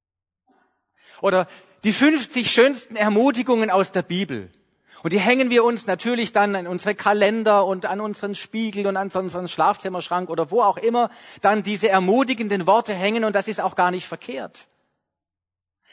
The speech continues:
Aber manchmal behandeln wir die Bibel so, als ob das einfach so die, die schönsten Sprüche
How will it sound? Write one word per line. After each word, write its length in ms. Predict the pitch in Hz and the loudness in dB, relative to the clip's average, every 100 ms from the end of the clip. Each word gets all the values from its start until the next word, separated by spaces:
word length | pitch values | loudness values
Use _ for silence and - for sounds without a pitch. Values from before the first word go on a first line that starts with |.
| - - | -20 -2
Aber 140 | 170 | 0
manchmal 540 | 170 214 311 - 269 233 | 4 4 2 0 2 2
behandeln 640 | 208 170 214 277 311 269 | 0 2 2 2 -2 -2
wir 100 | 247 | -2
die 120 | 214 | -2
Bibel 400 | 180 220 269 285 | -2 -2 0 -2
so, 340 | - 254 269 226 - - - | -4 -2 0 -2 -8 -20 -4
als 200 | 151 160 | -4 0
ob 160 | 233 - | 0 0
das 160 | 233 | -2
einfach 440 | - 214 269 269 240 | 0 0 2 0 0
so 160 | 226 | 0
die, 180 | 190 185 | -2 -4
die 200 | - 165 | -6 -4
schönsten 580 | - 233 277 240 - 233 | 2 4 4 -2 -8 -6
Sprüche 680 | - - 226 247 233 233 | -6 -4 0 0 2 0